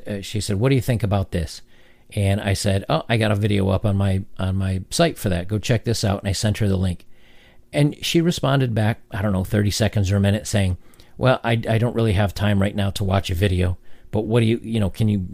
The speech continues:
like, text me? What do you think?" And I said, "Well, when you get some time tonight, just watch my video. I've already talked about this subject for twenty minutes on one of my videos." And her reply was, "Just forget it." So because she, you know, my, my answer was already out there in the ethos.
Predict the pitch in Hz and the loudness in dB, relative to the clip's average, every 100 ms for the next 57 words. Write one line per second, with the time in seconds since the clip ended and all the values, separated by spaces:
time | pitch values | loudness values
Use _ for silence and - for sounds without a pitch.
0 | 120 113 107 104 - 190 - 95 87 101 | -8 -4 -2 -2 2 2 2 -2 0 2
1 | 101 95 120 87 104 - 131 139 139 143 | 2 2 0 0 -2 -2 0 2 2 2
2 | 139 151 - 120 117 131 135 131 101 98 | 2 0 -2 -6 0 2 2 2 0 0
3 | - - - - - - 113 - 95 98 | -4 -12 -14 -14 -12 -2 -2 0 0 0
4 | - 120 117 170 117 90 85 - 107 107 | 2 2 4 4 4 2 0 0 2 2
5 | 95 - - 143 165 104 95 - 92 - | -2 -6 0 0 2 2 0 0 -2 0
6 | 90 85 - 117 - 104 101 104 104 - | 0 0 -2 -2 -2 0 2 4 2 0
7 | 110 107 113 120 143 104 90 - - - | 0 2 2 2 2 0 -4 -8 -18 -18
8 | - - 101 95 113 107 110 104 104 104 | -20 -4 0 2 2 2 2 4 4 2
9 | 101 - 101 98 104 - 110 95 95 90 | 0 -8 -4 -2 -2 -2 -2 2 0 0
10 | - - - - - - - - - 131 | -8 -14 -16 -14 -14 -12 -12 -6 2 4
11 | 131 185 190 - 175 - - - 139 131 | 4 4 2 2 -2 -2 -6 0 2 2
12 | 135 135 131 127 120 123 151 180 175 139 | 0 -2 0 2 2 2 2 2 2 4
13 | 143 143 127 127 127 117 117 107 135 110 | 4 2 2 0 2 2 4 2 0 0
14 | - 101 127 | 2 2 2